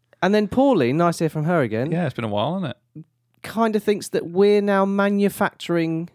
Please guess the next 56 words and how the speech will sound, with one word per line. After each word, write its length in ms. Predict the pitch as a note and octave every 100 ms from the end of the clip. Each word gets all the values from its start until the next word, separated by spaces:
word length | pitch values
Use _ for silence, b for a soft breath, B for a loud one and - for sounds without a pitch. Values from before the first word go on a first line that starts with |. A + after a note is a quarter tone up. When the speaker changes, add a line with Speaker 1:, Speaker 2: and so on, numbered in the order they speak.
| _
Speaker 1:
hand 300 | - G#3 G#3+
washes. 480 | C3 G2+ - G2 -
Speaker 2:
Yeah, 220 | C#3 C#3 D3+
perhaps 400 | - E3 C3 -
we 220 | B2+ A2+
should 320 | - - D3+ -
Speaker 1:
What 40 | F3+
Speaker 2:
then. 60 | F3
Speaker 1:
would 120 | E3+
you 60 | E3+
go 220 | F#3+ G#3
for 140 | E3+
out 120 | C3
of 120 | C#3 C#3
all 100 | C#3
those 280 | D#3 F3 -
flavours? 260 | D#3+ D#3+
Speaker 2:
Chips 240 | D#3 F#3 F3
and 100 | D#3+
peas. 360 | F#3 A2+ D3
Speaker 1:
Chips 180 | F#3+ F#3+
and 100 | G3
peas, 240 | A3 E3+ C3+
yeah. 60 |
Speaker 2:
Hundred 180 | A3 E3
percent, 460 | C3 G3 E3+ A2 -
yeah. 160 | F3+ D#3+
Speaker 1:
I 40 |
mean, 100 | F3
that's 220 | F#3+ F#3+ C#3+
a, 140 | C#3
that's 240 | D#3 - B2
a 80 |
top 340 | A2+ - C#3 -
seller, 240 | B2+ G2+
that 80 | A2
Speaker 2:
The 60 | E3+
Speaker 1:
one. 0 |
Speaker 2:
sort 300 | G3 F3+ F3+
of 100 | D3+
sweaty, 720 | - - F#3+ F#3 - G3+ F3+
moist, 840 | E3+ E3+ E3 D3+ - - - -
like, 260 | D3 C#3 -
overcooked 580 | D3+ D#3 D3 D3 D#3 D3+
chips 300 | - - -
and 120 | C#3
peas 380 | D#3+ C3+ A2+ A2+
that 80 | C3+
Speaker 1:
Yeah, 140 | D#3+
Speaker 2:
you 60 | C3+
get 120 | A#2+
in 80 | B2+
a 60 | C#3+
Speaker 1:
yeah, 40 |
Speaker 2:
cafe. 340 | E3 C#3 D#3+ D#3
Speaker 1:
yeah, 200 | D#3+